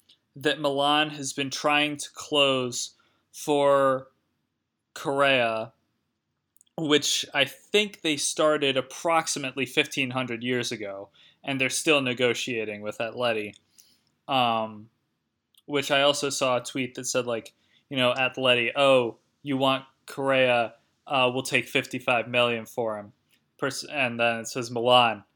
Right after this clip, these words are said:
how about forty? No, we'll go fifty-five. How about forty?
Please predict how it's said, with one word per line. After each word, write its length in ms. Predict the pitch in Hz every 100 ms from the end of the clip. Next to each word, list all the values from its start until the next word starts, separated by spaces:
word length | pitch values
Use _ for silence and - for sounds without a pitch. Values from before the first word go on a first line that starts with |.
| _ _
how 100 | 151
about 220 | 131 120
forty? 460 | - 131 117 98 95 _ _
No, 180 | - 131
we'll 120 | 127
go 120 | 127 127
fifty-five. 760 | 127 120 123 - 123 107 101 _ _ _ _ _ _ _ _ _ _ _ _
How 160 | -
about 180 | 127 120
forty? 400 | - 123 110 95